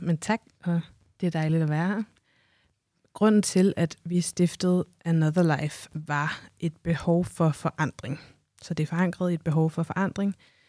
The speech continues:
Øhm, og helt konkret, så skete der det, at jeg skulle lave en opgave, og havde brug for nogle tal fra musikbranchen på,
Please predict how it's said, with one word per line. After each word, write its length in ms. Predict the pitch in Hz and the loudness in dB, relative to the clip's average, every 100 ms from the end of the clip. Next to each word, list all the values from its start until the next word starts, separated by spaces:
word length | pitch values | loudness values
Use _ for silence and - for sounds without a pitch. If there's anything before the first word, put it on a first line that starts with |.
| _ _ _ - | _ _ _ 0
Øhm, 500 | 170 170 160 160 151 - | 4 6 6 4 2 0
og 400 | 160 160 160 160 | 2 2 2 2
helt 260 | 196 185 | 2 2
konkret, 420 | 180 160 208 202 - | 2 4 4 2 0
så 120 | 180 | -2
skete 240 | - 180 | 0 -2
der 60 | 180 | 0
det, 240 | 175 175 | 2 0
at 140 | - 165 | 2 -2
jeg 140 | 156 | -4
skulle 260 | - 165 151 | -4 -2 2
lave 140 | 151 | 2
en 80 | 147 | 2
opgave, 480 | 196 208 - 208 202 | 0 0 0 2 4
og 40 | 185 | 4
havde 80 | 156 | 2
brug 280 | 165 156 | -2 -6
for 100 | - | -2
nogle 260 | 160 147 143 | 0 0 -2
tal 320 | - 180 202 | -2 0 0
fra 140 | - 151 | -4 -4
musikbranchen 720 | 147 - - 165 165 - 175 | -4 -4 -6 -4 -4 -2 0
på, 320 | - 175 - | 6 6 4